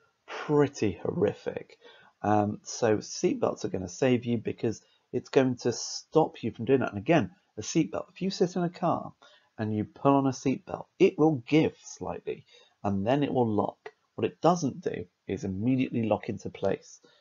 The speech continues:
It's not a forced bar, because if that happened, then all of that force would essentially crush you. So what it does is it allows you to move slightly before holding you back. So it does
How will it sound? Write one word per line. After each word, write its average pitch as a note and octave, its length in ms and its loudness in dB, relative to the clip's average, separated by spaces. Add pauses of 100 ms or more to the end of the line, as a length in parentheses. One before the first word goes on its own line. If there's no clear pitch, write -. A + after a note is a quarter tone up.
(120)
It's - 240 -6
not C3 380 0
a - 40 -4
forced - 580 -4 (160)
bar, F2 360 4 (380)
because G2+ 320 -6
if F2 180 -10
that F#3+ 260 4
happened, - 500 -12 (300)
then G2+ 180 -6
all F3 200 4
of B2 120 -2
that G2+ 220 -4
force - 540 -6
would C#3+ 160 0
essentially - 560 -8
crush - 500 -8
you. - 160 -10 (460)
So A#2+ 240 4
what C3 200 4
it F#3+ 120 -4
does G2+ 240 6
is - 220 -4
it - 100 2
allows B2+ 480 2
you B2+ 120 0
to B2 120 -4
move D3 420 -2
slightly - 800 -4 (380)
before - 320 0
holding F#2+ 560 0
you - 160 -14
back. - 420 0 (320)
So - 200 6 (100)
it - 240 -6
does E3 440 2